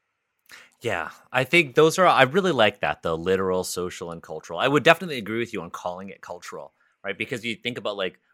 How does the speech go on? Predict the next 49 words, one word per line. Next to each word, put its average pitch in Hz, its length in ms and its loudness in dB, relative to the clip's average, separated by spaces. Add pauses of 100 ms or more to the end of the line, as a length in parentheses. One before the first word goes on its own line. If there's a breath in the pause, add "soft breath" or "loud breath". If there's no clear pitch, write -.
the, 95 680 2 (1800)
in 123 100 -8
the 117 80 4
literal 156 280 4
sense, 190 440 -2 (180)
yeah, 104 260 2
that's 113 180 2
something 170 260 -4
that 147 120 2
I 127 60 0
think 107 180 -8
most 95 260 -6
people 98 300 -4 (160)
think 98 180 -8
about 101 200 -4
when 101 160 -6
they 92 80 -4
are 85 120 -4
reacting 85 460 -6
negatively 101 540 -14
to - 120 -20
conversations 90 600 -16
about 117 240 -16
decolonization. 143 760 -14 (640)
Um, 90 440 -2
social, 151 400 0
I 139 60 2
think, 120 160 -6
is 98 120 -8
really 101 160 -4
great 104 280 -6
because 101 260 -16
you 92 40 -16
mentioned 139 380 -14
the 120 60 -16
sort 110 180 -14
of 90 140 -14
the, 98 200 -8
the 104 100 -4
legacy 98 500 -6
of 92 100 -6
the - 80 -18
past. 80 540 -6
And 87 60 -18
I 87 40 -20
think 104 200 -20
that's 123 180 -8
something 113 380 -12
that 92 240 -4